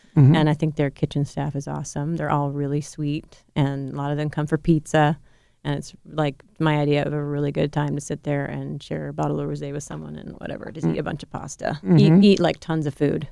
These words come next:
Speaker 2: you know, order it all. So that's basically, like, what I try to do at least once a month.
Speaker 1: Ava Jean's.
Speaker 2: <laughs> Yeah. Oh, yeah. Because they have, we share a lot of same farmers and interests. And so I love going there
Speaker 1: And
Speaker 2: and see what they
Speaker 1: Josh was
Speaker 2: do.
Speaker 1: amazing with his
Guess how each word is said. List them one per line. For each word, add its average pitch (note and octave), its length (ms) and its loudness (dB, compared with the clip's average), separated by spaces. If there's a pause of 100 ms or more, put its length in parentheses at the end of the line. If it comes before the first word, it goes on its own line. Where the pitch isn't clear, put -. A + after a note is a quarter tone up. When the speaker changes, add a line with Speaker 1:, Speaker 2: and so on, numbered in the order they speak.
(320)
Speaker 2:
you D3+ 100 -2
know, D3 140 -2
order D3+ 320 4
it D3 80 2
all. C#3 320 -2 (560)
So - 300 -2
that's E3+ 240 2
basically, D3 600 2
like, C#3+ 340 -4
what D3 140 2
I C#3+ 80 0
try C#3 200 -6
to C#3+ 120 -6
do C#3 160 -6
at - 80 -6
least A#2+ 200 -12
once - 180 -14
a - 40 -12
month. - 300 -16 (440)
Speaker 1:
Ava B2+ 280 6
Jean's. A#2 420 4 (100)
Speaker 2:
<laughs> - 80 -6
Yeah. F#3+ 300 8 (540)
Oh, G#3+ 120 6
yeah. D#3 320 6 (420)
Because D4 320 6
they C#4 140 8
have, A#3+ 240 6
we A#3+ 120 8
share A3 180 2
a F#3+ 40 6
lot F#3 140 8
of E3+ 60 4
same D#3+ 200 0
farmers F#3+ 800 4
and D3+ 120 -8
interests. F3 540 4
And D3+ 80 -6
so D3 220 2
I D3+ 100 0
love D3+ 180 -2
going C#3 200 -2
there C#3 100 2
Speaker 1:
And B2 80 6
Speaker 2:
and A2 80 6
see D3 80 2
what C3 140 6
they D3 100 6
Speaker 1:
Josh C3+ 80 0
was - 180 6
Speaker 2:
do. - 60 6
Speaker 1:
amazing A2+ 480 4
with G#2+ 140 -2
his G#2+ 400 -2